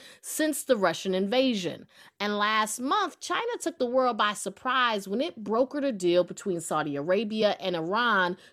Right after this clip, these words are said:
to restore diplomatic relations. But what will a more emboldened China mean for America and the rest of the world? Joining us to discuss this is Yoon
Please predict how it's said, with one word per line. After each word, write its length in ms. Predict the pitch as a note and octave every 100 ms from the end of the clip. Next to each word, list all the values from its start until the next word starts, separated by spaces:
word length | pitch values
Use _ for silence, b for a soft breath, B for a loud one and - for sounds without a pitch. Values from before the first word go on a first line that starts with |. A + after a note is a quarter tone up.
| _
to 140 | B3
restore 680 | G3 F#3 - - C4+ C#4 C4+
diplomatic 840 | G3+ E3 G3 A3+ G#3 D3+ C#3 D#3
relations. 800 | G3+ A3+ C4 C4 - C3 F2 - B B B _
But 180 | C#4 A#3+
what 300 | D4 B4+ F4
will 160 | E4+
a 120 | C4
more 400 | A3 G#3 A3+ A#3+ -
emboldened 720 | G#3+ F#3 F3 F3+ F#3 G3 G#3+
China 460 | - G3 F3 E3+
mean 440 | E3+ G3+ C4 C#4 B3+
for 220 | G#3+ G3
America 680 | - F#3 F3+ F3+ F3+ A3 G#3
and 120 | G#3+
the 60 | G#3+
rest 240 | A3+ G#3+
of 80 | B3
the 60 | B3
world? 560 | C4+ F#4+ F3 A2 - B B B B
Joining 440 | E3 A#3 B3 B3
us 240 | - G#3 -
to 80 |
discuss 640 | F3+ F3 - - D#4 D4+ -
this 340 | G#3+ A#3+ D4
is 240 | - F#3 E3+
Yoon 220 | F#3